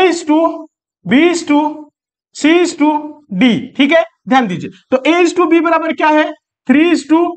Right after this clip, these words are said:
five, A के नीचे तीन, B के नीचे पांच, B is to C क्या है, two is to three, तो B के नीचे टू और C के नीचे क्या होगा, थ्री। देखिएगा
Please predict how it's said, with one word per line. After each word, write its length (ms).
five, 200
A 240
के 80
नीचे 300
तीन, 380
B 220
के 80
नीचे 280
पांच, 240
B 180
is 180
to 100
C 200
क्या 140
है, 120
two 140
is 160
to 140
three, 180
तो 80
B 260
के 100
नीचे 280
टू 120
और 180
C 260
के 80
नीचे 280
क्या 160
होगा, 260
थ्री। 140
देखिएगा 360